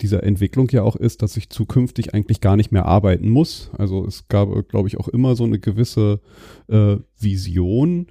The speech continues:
dass, äh, uns die Technologisierung auch dahin bringen wird, dass eigentlich, äh, wir Menschen,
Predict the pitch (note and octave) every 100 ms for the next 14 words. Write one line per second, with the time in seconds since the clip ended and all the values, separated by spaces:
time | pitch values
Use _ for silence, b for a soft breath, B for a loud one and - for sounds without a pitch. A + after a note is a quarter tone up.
0 | b b - G#2+ - - - G#2 G#2 G2+
1 | G2+ G#2+ G#2 G#2 G#2+ - G2+ F#2 - G#2+
2 | G#2 A#2 G2+ F#2 F#2 F2 F#2 A#2 C#3+ D3+
3 | D3 - G2 - D2+ F#2 C#3 C#3+ B2+ G#2
4 | B2 C3+ C#3 A2+ A#2 A#2+ - - G#2+ -
5 | G2 G2 A#2 A#2+ G#2+ A2+ - - G2+ G2
6 | F#2 G#2 G2+ F#2 G2+ C3 - D3+ D#3 E3